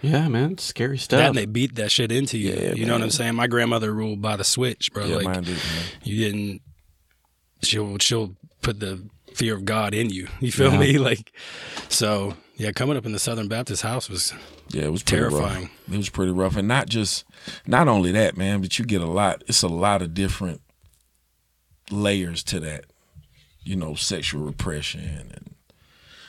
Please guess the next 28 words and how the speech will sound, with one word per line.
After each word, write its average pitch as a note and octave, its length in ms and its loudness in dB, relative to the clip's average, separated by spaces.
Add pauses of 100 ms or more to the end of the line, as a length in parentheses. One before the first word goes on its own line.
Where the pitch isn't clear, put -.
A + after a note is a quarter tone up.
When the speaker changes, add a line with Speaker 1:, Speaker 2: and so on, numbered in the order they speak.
(120)
Speaker 3:
not F#2 380 -2
being F2+ 240 0
able F#2 260 0
to - 280 -2
speak - 500 0
out F#2 260 0
and F#2 120 -4
speak - 320 -4
your F2+ 80 -2
mind G2 280 0
against F2+ 300 -2
authority. F#2 760 0
Just - 480 -4
Speaker 1:
Right. G#2 320 2 (320)
Speaker 3:
a F2+ 80 -6
lot A2 320 2
of G2 100 -8
things G2+ 300 -4
that F#2 140 -4
don't F#2+ 180 -2
allow F2+ 260 -2
you E2+ 220 -4
to E2+ 80 -6
be D#2 460 -6 (1000)
a D2+ 120 -6
hundred F#2 340 -4
percent D#2+ 380 -4
full E2 600 -2